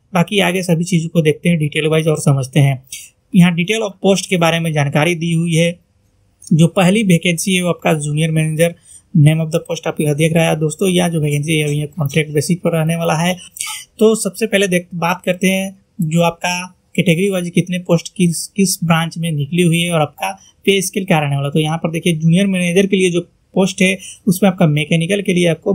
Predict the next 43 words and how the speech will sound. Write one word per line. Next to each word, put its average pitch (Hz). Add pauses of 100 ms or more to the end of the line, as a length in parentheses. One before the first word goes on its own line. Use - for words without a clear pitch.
बारह 156
post 160
जो 160
आपको 143
दिखाई 147
दे 156
रहा 156
है, 147
वहीं 147
पर 156
आपको 151
देख 160
सकते -
हैं 180 (440)
electrical, 180
electronics, 170
civil, 180 (280)
information, 160
finance, 175
marketing 160 (280)
और 185 (360)
बाकी 220 (260)
जो 185
जितने 180
भी 180
engineering 165
है 156
उसमें 156
आपको 151
यहाँ 143
पर 185 (400)
जो 156
vacancy 151
की 175
details 156
जो 156
है 143
आपको 143
यहाँ 139
पर 143
दिख 147
रहा 151
होगा। 135